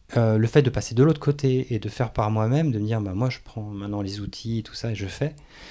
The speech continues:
et ben ça, c'est génial. Surtout, euh, dans l'éco-construction, puisque là, il y a, il y a tout d'un coup un rapport, euh, au, au, au naturel et un rapport aux, aux éléments qui est, qui est fantastique, quoi. On se sent, euh,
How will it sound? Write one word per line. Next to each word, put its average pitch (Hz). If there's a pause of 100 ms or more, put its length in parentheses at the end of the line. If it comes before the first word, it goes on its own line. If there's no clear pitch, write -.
(160)
et 95
ben 92
ça, 131
c'est 98
génial. 101
Surtout, 180 (480)
euh, 98
dans 117
l'éco-construction, 113 (100)
puisque -
là, 110
il 110
y 107
a, 101
il 101
y -
a 101
tout 123
d'un 120
coup 127
un 95
rapport, 120 (600)
euh, 95 (100)
au, 92
au, 92
au 101
naturel 127 (380)
et 104
un 104
rapport 113
aux, 95
aux 113
éléments 110
qui 127
est, 98
qui 117
est 107
fantastique, -
quoi. 107
On 104
se -
sent, -
euh, 107